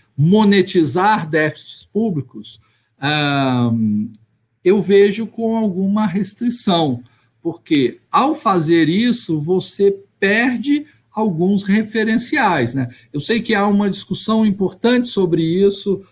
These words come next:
ah, economistas, ah, ah, vamos dizer assim, de, com muita bagagem defendendo essa posição,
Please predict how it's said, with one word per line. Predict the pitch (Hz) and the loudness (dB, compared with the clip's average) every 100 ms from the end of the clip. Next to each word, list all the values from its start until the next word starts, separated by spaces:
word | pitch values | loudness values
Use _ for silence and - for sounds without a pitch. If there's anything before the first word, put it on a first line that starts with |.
| _ _ | _ _
ah, | 131 139 135 131 127 123 113 110 113 113 113 | -4 -2 0 0 0 0 0 -2 -4 -6 -4
economistas, | 135 175 170 156 165 175 - 147 123 120 - _ _ | -4 0 0 2 2 0 -2 0 0 -2 -10 _ _
ah, | 120 | -14
ah, | 110 117 113 | -8 -4 -4
vamos | 110 135 131 | -2 0 -2
dizer | 120 131 | -2 -2
assim, | 127 139 123 | -2 -2 -2
de, | 127 | -2
com | 123 147 | -6 -2
muita | 151 190 190 175 | 2 2 2 0
bagagem | 160 143 147 165 175 139 143 139 | 0 0 0 2 0 0 0 2
defendendo | 156 156 156 147 165 202 202 160 151 147 143 139 | 0 0 -2 0 0 0 -2 0 0 0 -4 -4
essa | 147 147 131 | -6 -8 -10
posição, | - 135 120 120 165 190 | -4 -4 -4 -4 -2 -2